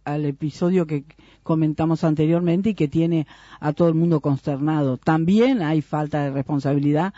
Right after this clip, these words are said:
en muchos jerarcas que han estado cerca de esos episodios y que no los han podido ni siquiera detectar.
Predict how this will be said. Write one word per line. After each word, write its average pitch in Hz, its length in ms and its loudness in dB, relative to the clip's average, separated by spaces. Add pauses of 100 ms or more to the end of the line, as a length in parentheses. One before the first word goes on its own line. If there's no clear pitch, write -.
(300)
en 160 200 0
muchos 202 520 2
jerarcas 185 560 0
que 180 140 -4
han 170 100 -2
estado 175 380 -2
cerca 202 480 0 (300)
de 170 100 2
esos 185 220 0
episodios 196 680 0
y 151 60 -2
que 151 120 -4
no 151 140 -2
los 151 200 -6
han 156 180 0
podido 175 640 2 (340)
ni 170 100 -2
siquiera 202 480 2
detectar. 147 720 0